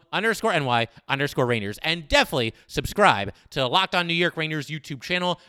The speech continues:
There is some content that is YouTube exclusive, so if you're not signed up there, you will miss out on at least a couple of things.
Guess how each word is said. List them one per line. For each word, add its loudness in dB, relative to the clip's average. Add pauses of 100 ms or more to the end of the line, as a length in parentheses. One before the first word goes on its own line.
There -4
is -4
some -8
content -2
that -2
is -10
YouTube -6
exclusive, -2
so 6 (160)
if -12
you're -2
not 0
signed 2
up -4
there, 6
you 0
will 2
miss -4
out 4
on 0
at -2
least -4
a -6
couple -2
of 0
things. -2